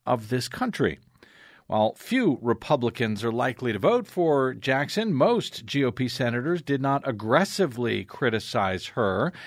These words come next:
at least not on Monday, given that her confirmation would not alter the court's six to three right-wing stolen and packed right-wing majority.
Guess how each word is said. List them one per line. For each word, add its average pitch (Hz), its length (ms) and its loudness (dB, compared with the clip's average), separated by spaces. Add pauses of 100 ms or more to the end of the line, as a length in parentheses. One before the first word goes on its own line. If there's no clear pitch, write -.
(120)
at 139 120 2
least 127 240 0
not 110 180 4
on 101 160 2
Monday, 107 460 2
given 113 240 0
that 104 140 2
her 104 120 -4
confirmation 107 720 -2
would 98 200 0
not 113 360 2
alter 123 420 2
the 98 80 -2
court's 117 460 -2 (240)
six - 400 -2
to 127 160 -4
three 147 300 0
right-wing 123 760 2 (160)
stolen 147 760 0 (100)
and 135 160 -4
packed - 480 0 (200)
right-wing 123 640 0
majority. 101 720 -2